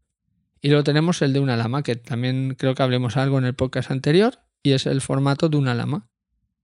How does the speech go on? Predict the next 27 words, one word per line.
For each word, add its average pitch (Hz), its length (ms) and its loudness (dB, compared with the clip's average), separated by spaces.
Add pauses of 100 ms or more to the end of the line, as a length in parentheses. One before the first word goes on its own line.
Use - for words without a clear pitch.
(540)
Y - 120 -2
ya 135 80 2
está, - 200 -6
estos 156 260 -6
son 143 500 0
básicamente 151 600 2
los 175 160 4
formatos. 131 680 -4
Seguramente 135 640 -2
que 135 80 0
haya 131 240 0
alguno 135 400 2
más 135 180 0
que 151 80 -2
se 131 140 2
me 131 100 2
olvida, 165 400 2
pero - 160 -6
bueno, - 160 -6
ya 131 160 2
hablaremos 127 680 0 (640)
más 123 280 2
de 127 160 4
ellos 135 440 0
en 135 100 -4
próximos 120 500 -6
podcasts. - 540 -8